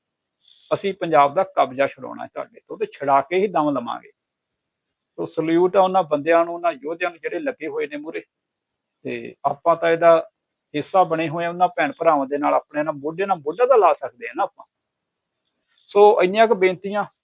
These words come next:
ਤੇ ਅੱਜ ਰੈਲੀ ਦੀਆਂ ਕੁਛ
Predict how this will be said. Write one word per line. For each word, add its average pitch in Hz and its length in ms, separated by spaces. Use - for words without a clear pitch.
ਤੇ 127 400
ਅੱਜ 143 200
ਰੈਲੀ 170 280
ਦੀਆਂ 196 280
ਕੁਛ 147 240